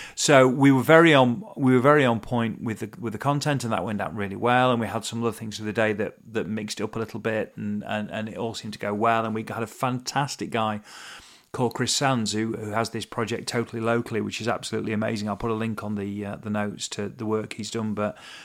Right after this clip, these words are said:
uh, and Chris very kindly came down and did a keynote for us, and he was absolutely superb. And then we had a guy called Roger Wilson, who is part of a project called Black Lives in Music, and he, he came and he did a very inspirational speech as well. So it, it was,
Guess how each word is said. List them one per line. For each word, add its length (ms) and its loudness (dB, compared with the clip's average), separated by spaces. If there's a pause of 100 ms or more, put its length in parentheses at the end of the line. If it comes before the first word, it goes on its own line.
(160)
uh, 240 0
and 160 -2
Chris 220 -2
very 200 0
kindly 320 -4
came 220 -6
down 120 -2
and 80 -2
did 100 -4
a 20 -6
keynote 380 -4
for 160 -6
us, 100 -6
and 80 -8
he 80 -8
was 160 -6
absolutely 880 -6 (160)
superb. 600 0
And 120 -2
then 100 -2
we 80 -4
had 100 -4
a 60 -4
guy 220 0
called 260 -4
Roger 180 -2
Wilson, 380 0
who 400 0 (400)
is 140 -8
part 160 -2
of 60 -4
a 40 -2
project 380 -2
called 240 -6
Black 140 -6
Lives 260 -4
in 100 -6
Music, 560 0
and 260 0
he, 280 -4
he 240 -8
came 280 -6
and 80 -6
he 120 -6
did 120 -6
a 60 -4
very 240 -4
inspirational 720 -8
speech 340 -12
as 80 -16
well. 180 -6
So 120 -6
it, 240 -2
it 120 -2
was, 160 -2